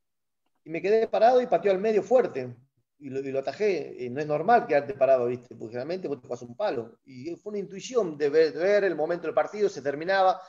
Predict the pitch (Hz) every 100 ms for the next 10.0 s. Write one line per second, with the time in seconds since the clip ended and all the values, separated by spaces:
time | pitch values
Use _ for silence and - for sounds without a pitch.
0 | - _ _ - 147 170 156 143 135 135
1 | 143 170 170 156 165 175 190 185 151 165
2 | 165 156 147 175 170 208 165 139 156 160
3 | 156 127 127 123 151 143 127 156 131 147
4 | 151 120 120 - 143 127 131 156 175 165
5 | 156 - _ _ _ _ _ _ - 120
6 | - 117 117 113 139 160 151 139 - 160
7 | 147 123 123 127 156 151 156 151 139 135
8 | 123 120 120 131 175 262 - 120 127 123
9 | 123 135 127 117 131 123 131 180 190